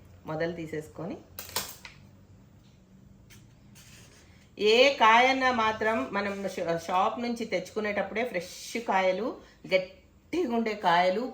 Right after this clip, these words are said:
పులుపు బాగుండే కాయలు చూసి తెచ్చుకున్న వెంటనే ఇలా తొక్కలు తీసేసుకోవాలి.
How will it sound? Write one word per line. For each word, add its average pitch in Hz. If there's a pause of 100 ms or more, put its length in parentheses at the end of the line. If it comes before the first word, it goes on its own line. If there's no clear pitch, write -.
(120)
పులుపు 233
బాగుండే 190
కాయలు 175 (160)
చూసి 202
తెచ్చుకున్న 180
వెంటనే 190 (420)
ఇలా 202
తొక్కలు 190
తీసేసుకోవాలి. 127